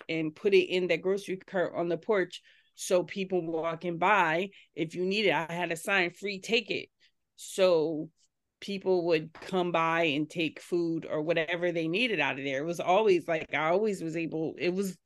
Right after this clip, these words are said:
people were taking it. And then I noticed that there were a couple of other people that would started, had started to do the same thing by the time I left f-,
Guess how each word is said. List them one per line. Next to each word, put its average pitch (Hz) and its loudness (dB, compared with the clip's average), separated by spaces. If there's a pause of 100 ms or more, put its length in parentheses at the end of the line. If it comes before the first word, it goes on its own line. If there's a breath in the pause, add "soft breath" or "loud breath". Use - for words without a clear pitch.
(180 soft breath)
people 277 4 (120)
were 226 6
taking 196 2
it. 127 -2 (340 soft breath)
And 180 2
then 196 6
I 190 6
noticed 185 2
that 180 4
there 196 4
were 190 0
a 160 -4
couple 208 0
of - 2
other 196 4
people 190 -2
that 151 2
would 170 -4
started, 190 2
had 170 -2
started 190 2
to 165 -8
do 170 -2
the 165 -6
same 151 -4
thing 170 0
by 139 -4
the 156 -4
time 156 0
I 131 -2
left 156 0
f-, - -20